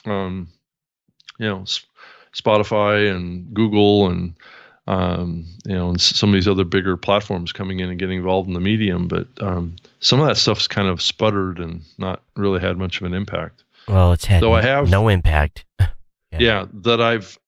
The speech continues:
Speaker 1: though I've, um, I've recently heard that S-, Spotify has, um, had a renewed interest in podcasting again.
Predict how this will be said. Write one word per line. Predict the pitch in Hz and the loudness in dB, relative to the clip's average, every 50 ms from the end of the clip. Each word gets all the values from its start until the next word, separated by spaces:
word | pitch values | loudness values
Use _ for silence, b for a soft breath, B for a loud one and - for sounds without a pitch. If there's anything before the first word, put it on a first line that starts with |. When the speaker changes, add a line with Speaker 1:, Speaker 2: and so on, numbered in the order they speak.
| _ _ _ _ _ _ - | _ _ _ _ _ _ -12
Speaker 1:
though | 101 107 113 113 113 | -6 -2 -2 0 2
I've, | 110 113 113 110 98 - - | 2 2 2 0 -2 -4 -6
um, | 113 107 101 98 95 92 92 87 87 _ _ _ _ _ _ _ _ - - b b b b b b b - | -4 -4 -4 -4 -6 -8 -10 -14 -18 _ _ _ _ _ _ _ _ -20 -20 b b b b b b b -6
I've | - 110 - - - _ - | -6 -6 -6 -8 -20 _ -4
recently | - 120 127 123 - 127 98 104 110 104 | 2 4 4 4 4 0 0 0 0 0
heard | 87 113 117 117 113 110 98 | 2 2 4 4 4 4 2
that | 98 101 98 101 | 2 0 0 0
S-, | - - - - - | -2 -4 -4 -4 -4
Spotify | - - - 113 110 110 110 - 110 101 98 95 92 | -6 -2 0 2 2 2 0 -2 -4 -4 -4 -4 -6
has, | 90 92 95 92 90 - - - - _ - | -6 -6 -6 -6 -6 -8 -10 -14 -16 _ -14
um, | 107 95 92 90 87 85 87 85 85 85 - - _ _ _ | -12 -10 -10 -10 -10 -10 -10 -12 -14 -16 -20 -20 _ _ _
had | - 101 101 98 | -8 -4 -4 -2
a | 95 95 | -2 -2
renewed | 95 - - 101 101 101 101 104 110 110 110 107 - | -4 -4 -2 0 0 2 4 4 4 4 4 2 2
interest | 98 110 107 - 104 98 92 - - - | 0 0 0 0 0 0 -2 -2 -2 -2
in | 101 92 90 | -4 -4 -2
podcasting | - 98 98 92 - - 95 90 87 - - 95 90 90 | -2 -2 -2 -2 -2 -2 -2 -2 -4 -4 -4 -4 -4 -4
again. | 87 82 90 90 92 92 | -4 -4 -4 -4 -4 -6